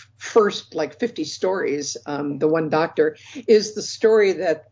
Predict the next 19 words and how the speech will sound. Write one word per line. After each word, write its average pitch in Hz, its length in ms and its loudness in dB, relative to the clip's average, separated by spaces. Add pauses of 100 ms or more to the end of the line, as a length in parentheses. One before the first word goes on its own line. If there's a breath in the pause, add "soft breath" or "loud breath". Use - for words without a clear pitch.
(100)
that 160 320 -4
is 147 260 -6
said 180 360 -2
to 185 180 2
have 170 180 -2
inspired 151 880 -2
the, 139 360 -2
um, 135 340 -6 (640 loud breath)
um, 151 160 -2
the - 80 -6
Christmas 196 640 0
episode 160 480 -2
that 156 80 -2
we 156 120 0
saw 156 340 -2
with 156 320 0
the 139 240 -2
tenth 202 360 -4
Doctor, - 480 -8